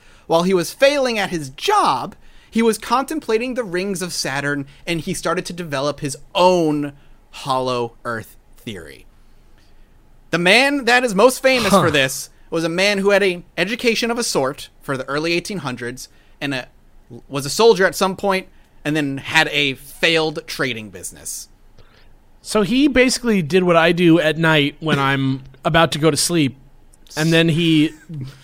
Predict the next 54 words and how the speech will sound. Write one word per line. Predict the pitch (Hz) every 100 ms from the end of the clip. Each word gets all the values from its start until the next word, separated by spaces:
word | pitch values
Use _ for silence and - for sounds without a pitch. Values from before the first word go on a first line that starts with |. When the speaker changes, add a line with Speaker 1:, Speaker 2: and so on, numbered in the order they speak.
| -
Speaker 2:
somehow | - 294 180 185 165
ended | 165 160
up | 160 190
in | 156
a |
podcast | - 170 156 170 143 -
two | 185
hundred | 156 147
years | 147 139
later. | 143 311 269 302
Speaker 1:
<laughs> | - 294 - 262 - 233 - 440 427 -
He | 277
was | 294
a | 330
man | 302 285 254 247 - - -
who | 226 220 214 -
I | 190
can | 190
imagine | 196 185 202 208 214 196
was | 156 135 135 - - - _ - _ - - 151
doing | 175 285 285
some | - 196
good | 240 262
stuff | - 196 165 - -
with, | 151 147 139 -
you | 156
know, | 127 120 127
alcohol | 135 143 139 147 151
and, | 147 143
and | 135
maybe | 127 139
some | - 160
weed | 139 123 123 147
and | 143
laying | 131 147 160
out | 160
in |
his | 175
lawn, | 160 143 127 127 123
looking | 139 185 208
up | 196 190
at |
the | 190
sky | 175 - 160 151
and | 147 139
thinking | 160 156 165
about | 156 147
the |
rings | 135 143 151
of | 143
Saturn, | - 139 139 127
and | 117
was | 120
like, | 123 120